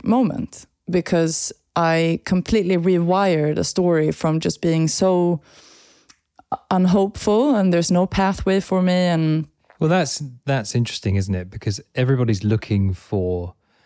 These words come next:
Speaker 2: the piece of logical advice that someone can give you to kind of alchemize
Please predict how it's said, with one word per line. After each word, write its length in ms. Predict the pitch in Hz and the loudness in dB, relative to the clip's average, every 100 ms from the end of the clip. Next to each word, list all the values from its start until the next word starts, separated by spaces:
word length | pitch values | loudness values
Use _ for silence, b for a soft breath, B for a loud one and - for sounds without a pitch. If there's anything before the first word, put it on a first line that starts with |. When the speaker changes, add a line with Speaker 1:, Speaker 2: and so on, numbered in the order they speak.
| _ _ _ _ - | _ _ _ _ -16
Speaker 2:
the 600 | 101 98 95 90 87 87 _ _ _ _ _ - | -6 -4 -2 -4 -8 -12 _ _ _ _ _ -4
piece 340 | 139 131 - | 0 0 0
of 380 | 110 95 90 - _ _ _ _ - | 0 0 -4 -16 _ _ _ _ -6
logical 540 | 110 113 104 107 104 95 | -2 0 -2 -4 -2 -2
advice 720 | 92 95 92 87 - - - _ - | -2 -2 -2 -4 -8 -12 -14 _ -12
that 120 | 101 | -10
someone 400 | - 92 90 92 | -4 -4 -4 -6
can 220 | - 98 | -6 -4
give 200 | 95 90 | -4 -6
you 300 | 87 85 85 - _ _ _ _ _ _ | -8 -16 -18 -18 _ _ _ _ _ _
to 560 | - 95 95 92 90 95 _ _ _ _ _ _ _ _ | -6 -2 0 0 -2 -6 _ _ _ _ _ _ _ _
kind 180 | - 101 | -2 -2
of 100 | 92 - - | -2 -6 -4
alchemize 840 | 113 104 - 98 90 87 87 - | -2 -2 0 0 0 -2 -4 -8